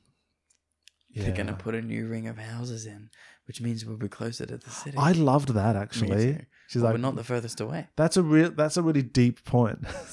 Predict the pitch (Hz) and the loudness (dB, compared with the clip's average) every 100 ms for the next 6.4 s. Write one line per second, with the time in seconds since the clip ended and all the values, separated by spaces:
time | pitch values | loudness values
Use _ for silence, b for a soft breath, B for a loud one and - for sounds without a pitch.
0 | - 139 120 104 67 117 123 139 135 131 | -2 0 0 -4 -6 6 10 10 10 4
1 | - 123 120 117 113 113 110 107 101 113 | 4 4 4 4 4 6 6 4 0 0
2 | 120 113 113 113 - 110 107 107 - 107 | 0 2 2 2 2 0 0 -2 -2 0
3 | 110 107 - 120 110 104 104 107 104 - | 2 0 2 2 4 2 2 2 0 -2
4 | 107 110 110 127 - _ _ B B B | -4 -4 -6 -8 -12 _ _ B B B
5 | B B - - 104 - - - - 123 | B B -10 -4 -2 -4 -8 -12 4 6
6 | 123 120 - - | 6 4 -2 -10